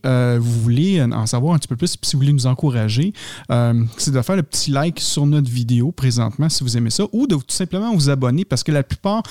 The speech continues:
on parle d'à peu près quatre-vingts pour cent de nos vues, sont, c'est, c'est des gens qui sont pas abonnés sur notre chaîne. Donc, euh,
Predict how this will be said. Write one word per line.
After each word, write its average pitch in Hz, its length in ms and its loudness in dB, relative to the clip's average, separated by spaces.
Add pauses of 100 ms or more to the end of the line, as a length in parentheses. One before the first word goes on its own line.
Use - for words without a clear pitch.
(260)
on 135 100 2
parle 180 260 0
d'à 165 60 2
peu 139 60 -2
près 165 160 -2
quatre-vingts 233 380 -2
pour - 240 -4
cent 185 180 0
de 180 60 4
nos 139 200 4
vues, 131 240 0
sont, 120 220 -2
c'est, - 240 -2
c'est - 160 -2
des 127 140 2
gens 147 160 0
qui - 100 -4
sont 113 120 0
pas 165 260 0
abonnés 123 320 2
sur 135 160 -2
notre 110 120 0
chaîne. 139 240 2
Donc, 117 240 0
euh, 123 60 2